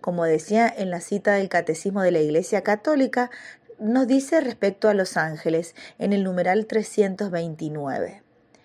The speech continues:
"El nombre del ángel indica su oficio, no su naturaleza. Si le preguntas por su naturaleza, te diré que es un espíritu. Si preguntas lo que hace,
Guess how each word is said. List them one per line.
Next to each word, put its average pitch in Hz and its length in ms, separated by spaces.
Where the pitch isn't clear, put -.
"El 233 280
nombre 254 520
del 247 280
ángel 240 760
indica 226 760
su 226 260
oficio, 196 720
no 170 400
su - 260
naturaleza. 170 1040
Si - 220
le 202 140
preguntas 180 720
por 226 260
su 185 180
naturaleza, 233 920
te 277 180
diré 240 360
que 262 120
es 269 160
un 254 100
espíritu. 247 800
Si - 240
preguntas 180 880
lo 196 260
que 349 200
hace, 233 420